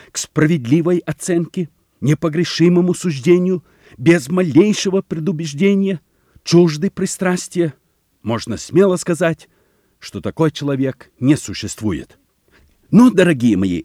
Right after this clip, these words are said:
есть один, который судит справедливым судом. Его суд поистине. Он воздаст каждому по делам его. У него нет лицеприятия. И этот судья сам Бог.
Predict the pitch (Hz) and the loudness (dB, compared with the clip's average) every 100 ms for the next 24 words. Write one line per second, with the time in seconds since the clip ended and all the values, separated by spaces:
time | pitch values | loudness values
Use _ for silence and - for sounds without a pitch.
0 | _ 117 117 269 233 - - 226 160 175 | _ -8 2 4 4 -4 -6 -4 0 2
1 | 101 - - - 104 139 143 135 - 226 | 2 0 -10 -10 -4 0 0 -2 0 2
2 | 175 196 - - 185 190 151 175 160 160 | 2 -2 -6 -6 -2 0 -2 -2 0 -2
3 | 151 143 120 80 _ _ _ _ 92 147 | -2 -2 -2 -4 _ _ _ _ -2 0
4 | 185 - 180 160 - 190 214 202 - 98 | 0 -2 -6 -6 -2 0 0 -2 -4 -8
5 | 120 - _ _ _ _ 156 190 208 196 | -10 -12 _ _ _ _ 2 4 4 2
6 | 196 160 98 175 214 - - - 262 233 | 2 0 -2 -2 -2 -4 -12 -2 0 0
7 | 120 147 131 127 101 113 196 196 185 160 | -2 -2 -2 -4 -6 -2 0 0 0 0
8 | 147 _ _ _ _ _ - 101 101 123 | -2 _ _ _ _ _ -8 -4 -2 -2
9 | 110 156 - 117 - 113 113 120 110 - | 0 -2 -2 -8 -6 -8 -4 -2 -4 -6
10 | 87 - _ _ - 101 - - 202 185 | -12 -14 _ _ -10 -10 -4 -2 0 -2
11 | - 175 147 156 151 139 _ _ _ - | -6 -4 -2 -2 -2 -8 _ _ _ -18
12 | - 123 117 107 104 101 - - | -8 -4 -2 -4 -4 -6 -8 -20